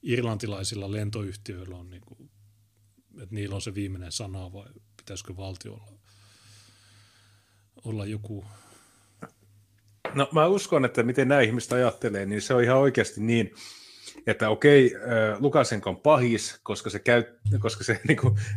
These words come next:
Speaker 2: vetää kaksitoistatuhatta, ö, euroa käteen joka ikisestä läpsystä, jonka se tuo omaan maahan. Ö, mutta siitä huolimatta niillä ihmisillä on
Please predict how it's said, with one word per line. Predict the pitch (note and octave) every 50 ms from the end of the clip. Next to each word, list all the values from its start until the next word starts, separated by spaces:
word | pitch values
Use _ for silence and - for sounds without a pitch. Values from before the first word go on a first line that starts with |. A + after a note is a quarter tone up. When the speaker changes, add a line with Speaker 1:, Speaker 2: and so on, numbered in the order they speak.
| -
Speaker 2:
vetää | - C3+ - B2+ A#2+
kaksitoistatuhatta, | G#2+ C3 C3 - - - A#2 G#2 - - - G#2+ G#2 - - A2 G2+
ö, | G2+ - - _ - B2+ - - - - G#2+ G2+ A#2 A2+ G#2 G#2 G#2 G#2 F#2 - -
euroa | C3+ A#2+ A2+ A2 G#2+ G#2 G2+ - -
käteen | D3 C#3+ - - - C3 A2 G#2+ G2+ G#2+
joka | A2+ A2 - A2+
ikisestä | A2+ A#2 - B2 A2+ - F#2 - - G#2
läpsystä, | B2 C3+ C3+ - - - - - A2
jonka | G2+ G2+ F#2+ G2
se | F#2 F#2+
tuo | - - G#2 G2+ G#2
omaan | A2 A2 F#2 F2
maahan. | G2 B2+ C3+ B2+ G#2+ G2+ G#2+ G#2 G#2 _ - - - - - _ _ _ _ _ _ _ _ - A2+
Ö, | G#2 G2+ G2 G2 G2 F#2+ F#2+ F#2+ - _ _ -
mutta | D3 D#3 D#3+ D#3+ D#3+ - _ - B2 A2+ G#2+
siitä | - - B2+ B2 B2
huolimatta | A#2+ C3 B2+ G#2+ G2+ G2 -
niillä | G#2 F#2+ G2
ihmisillä | G#2 G#2 G2 G2 F#2 - - F#2
on | F2+ F#2+ G2 -